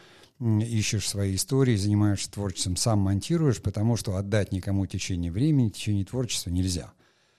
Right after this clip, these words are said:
То есть это вот там документальное кино как творчество, исследование жизни, наблюдение. И все выпускники ее школы следуют этому пути. То есть, по сути,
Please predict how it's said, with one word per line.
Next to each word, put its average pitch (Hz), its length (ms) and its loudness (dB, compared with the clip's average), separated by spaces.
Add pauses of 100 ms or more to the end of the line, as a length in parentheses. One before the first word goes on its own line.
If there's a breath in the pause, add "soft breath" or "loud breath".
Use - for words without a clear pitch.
(220 soft breath)
То 101 80 0
есть 95 240 2
это 135 260 0
вот 110 180 0
там 80 320 -2
документальное 98 580 2
кино 98 260 2
как - 180 -4
творчество, 90 640 -4
исследование 82 760 -2
жизни, 107 500 0
наблюдение. 92 800 2 (480 loud breath)
И 120 80 -4
все 156 220 4
выпускники 107 560 0
ее 92 220 0
школы 165 460 -2 (320 soft breath)
следуют 101 600 2
этому 101 420 4
пути. 123 460 0 (500 soft breath)
То 110 140 2
есть, 104 200 0
по 95 120 -2
сути, 143 480 -2